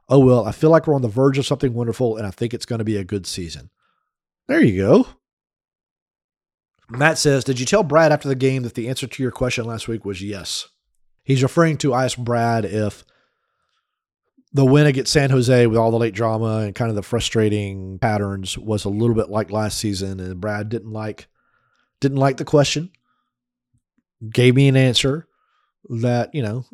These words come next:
was a little salty, but that's okay. It was a fair question. It was a fair answer. I've, I've got no problems with Brad.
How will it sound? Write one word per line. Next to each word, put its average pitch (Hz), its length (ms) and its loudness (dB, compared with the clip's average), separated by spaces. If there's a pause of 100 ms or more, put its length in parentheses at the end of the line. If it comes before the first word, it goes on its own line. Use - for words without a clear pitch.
was 131 160 2
a - 20 4
little 147 200 4
salty, 143 720 0
but 113 160 -10
that's 117 200 0
okay. 127 420 0 (100)
It 120 60 0
was 110 140 2
a 107 40 -2
fair 131 220 2
question. 123 480 0 (420)
It 110 60 0
was 104 140 2
a 101 40 -4
fair 131 300 2
answer. 107 500 -4 (560)
I've, 113 280 2
I've 120 100 2
got 113 140 2
no 104 80 -2
problems 87 280 -4
with 71 100 -14
Brad. - 200 -16